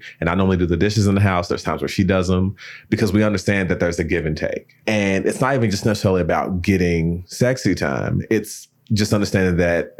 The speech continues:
we have a full plate of stuff to do. And if we wanna be able to enjoy each other, even if it's just as simple as being able to sit with each other, certain times, if I'm not doing anything and I've done all the stuff I need to do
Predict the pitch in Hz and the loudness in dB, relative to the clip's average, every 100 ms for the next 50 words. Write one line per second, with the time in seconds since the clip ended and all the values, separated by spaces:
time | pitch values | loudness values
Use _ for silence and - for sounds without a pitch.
0 | - - 104 98 87 - - - 113 107 | -10 -4 0 0 0 -4 -4 0 2 0
1 | - 101 90 - - 90 - 73 53 53 | 0 0 0 -2 -2 -4 -6 -4 -2 -2
2 | - - - - - 92 101 104 104 104 | -6 -14 -16 -10 -2 2 4 4 2 2
3 | 95 92 90 92 110 107 90 - - - | 2 2 2 2 2 2 0 -2 -2 -4
4 | - - 107 101 95 90 87 92 90 87 | -2 0 2 2 2 0 -2 -2 -2 -2
5 | - 87 80 - - 101 - 82 67 - | 0 0 -2 -6 0 0 2 -2 -2 -4
6 | 60 50 - - - - - _ - 117 | -4 -4 -8 -10 -18 -20 -20 _ -4 0
7 | 113 110 101 95 87 85 82 90 - 87 | 2 2 2 2 2 0 0 -2 -2 -2
8 | 92 101 101 85 85 95 92 85 80 78 | 0 0 0 -2 0 2 2 0 0 -2
9 | 82 78 80 73 85 90 90 90 85 85 | -2 -2 -2 0 0 -2 -2 0 -2 -2
10 | 87 90 87 80 73 82 80 76 76 | -4 -2 -2 -2 -2 -2 0 -2 -4